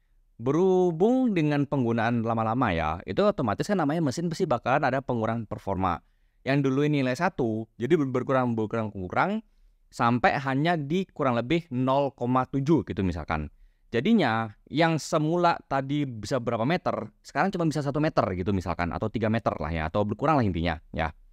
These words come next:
Nah, caranya gimana untuk bisa kembaliin performanya? Ya, diperbaiki mesinnya gitu loh ya, dibersihkan, diservis. Kalau misalnya rusak, diganti, seperti itu ya, supaya bisa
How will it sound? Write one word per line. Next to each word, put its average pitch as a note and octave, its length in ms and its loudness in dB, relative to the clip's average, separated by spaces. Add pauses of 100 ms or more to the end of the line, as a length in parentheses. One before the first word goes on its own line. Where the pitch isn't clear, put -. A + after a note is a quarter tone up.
(640)
Nah, A2 240 2 (960)
caranya E3 560 0
gimana A2+ 560 0 (400)
untuk A#2+ 320 -2
bisa A2+ 240 0
kembaliin G2 560 -2
performanya? F#2+ 720 -2 (480)
Ya, B2 320 2 (240)
diperbaiki C3 720 -2
mesinnya D3 480 0
gitu G#2 160 -6
loh F#2+ 320 0
ya, F#2 400 -2
dibersihkan, A#2+ 560 -2
diservis. C#3+ 720 -4 (240)
Kalau G#2+ 240 2
misalnya G#2+ 240 0
rusak, F#2 320 0
diganti, C3 640 -2 (160)
seperti G#2 400 -4
itu G#2 240 0 (480)
ya, A#2+ 240 2 (240)
supaya A2 560 0
bisa E3 400 -2